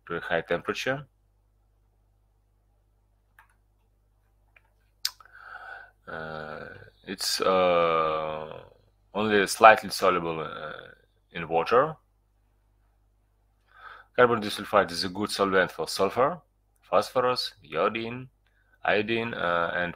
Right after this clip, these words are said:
polar, uh, substances such as, uh, waxes and rubber. Um, another interesting compound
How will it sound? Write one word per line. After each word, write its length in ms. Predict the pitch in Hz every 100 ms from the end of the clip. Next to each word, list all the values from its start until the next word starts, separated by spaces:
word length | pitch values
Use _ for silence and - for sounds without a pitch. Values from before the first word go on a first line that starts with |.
| -
polar, 380 | 95 98 95 92
uh, 540 | 85 80 78 76 73 76
substances 600 | - 95 - 92 95 -
such 280 | 87 -
as, 220 | 82 - 76
uh, 320 | 73 71 71 73
waxes 560 | 110 - 110 107 -
and 160 | 71 73 76 78
rubber. 440 | 95 107 104 104 _ _ _ _ - - - - - - _ -
Um, 580 | 78 76 76 73 73 - _ -
another 340 | 113 143 143
interesting 680 | 131 - 131 - 139 139 -
compound 760 | 117 117 117 117 117 117 117